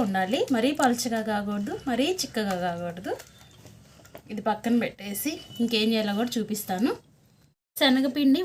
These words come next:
వాము కలిపి మిక్సీ పట్టేశానండి. సుమారుగా వేసుకోండి, కొలత ఏం లేదు. మనం ఎన్ని చేసుకుంటున్నాం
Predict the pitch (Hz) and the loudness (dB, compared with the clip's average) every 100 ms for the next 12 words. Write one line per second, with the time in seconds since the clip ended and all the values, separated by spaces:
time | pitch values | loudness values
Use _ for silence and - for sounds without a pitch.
0 | 330 240 240 339 440 240 247 262 233 - | 2 4 6 4 2 0 4 4 4 2
1 | 285 254 - 196 202 185 190 240 - 254 | 2 2 0 -2 0 0 2 2 4 4
2 | 226 226 262 240 226 - 220 208 220 220 | 6 6 6 4 2 -2 -4 -4 -2 0
3 | 202 214 220 214 185 185 320 480 - - | 0 0 0 0 -2 0 -2 -2 -10 -16
4 | - - - - 240 240 233 240 254 254 | -16 -16 -6 2 6 6 6 6 6 4
5 | - 247 247 339 | 2 4 6 6